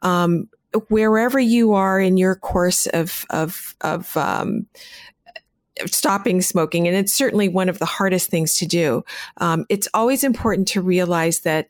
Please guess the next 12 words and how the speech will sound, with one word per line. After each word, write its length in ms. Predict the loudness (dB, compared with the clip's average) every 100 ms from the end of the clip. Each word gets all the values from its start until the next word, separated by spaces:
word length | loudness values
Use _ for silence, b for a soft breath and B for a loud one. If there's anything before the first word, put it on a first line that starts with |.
| -4
that 220 | -4 -2
that's 240 | -2 -2
gonna, 320 | -2 0 -2 -4 _ -6
that 180 | -4 -2
stopping 600 | -2 -2 -2 0 0 0
or 120 | -2
quitting 360 | -4 -2 0 0
smoking 460 | 0 0 0 -2
is 160 | -2 -2
gonna 240 | -2 -2
help 320 | -2 -4 -6 -4
you, 280 | -2 -4